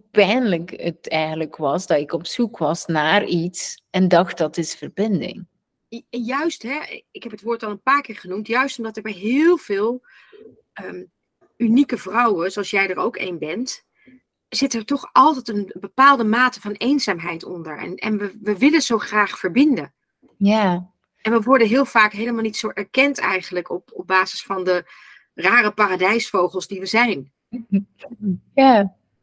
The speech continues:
Speaker 1: Ja, maar dus het, eh, heel vreemd. En ik kan ook dat proces moeilijker, ehm,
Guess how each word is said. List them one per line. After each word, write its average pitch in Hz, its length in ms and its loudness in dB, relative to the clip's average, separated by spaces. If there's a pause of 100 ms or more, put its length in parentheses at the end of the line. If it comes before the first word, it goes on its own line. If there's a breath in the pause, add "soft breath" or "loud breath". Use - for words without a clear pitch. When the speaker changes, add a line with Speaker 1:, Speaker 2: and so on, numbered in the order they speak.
(520)
Speaker 1:
Ja, 220 380 4
maar 202 140 6
dus 214 260 -2 (1500)
het, - 280 -6 (140)
eh, 214 240 6 (520)
heel 240 380 6
vreemd. 196 520 0
En 202 160 2
ik 196 80 -2
kan 196 180 2
ook 208 340 -2
dat 190 300 2
proces 202 520 0
moeilijker, 196 920 0 (1080)
ehm, 180 560 -2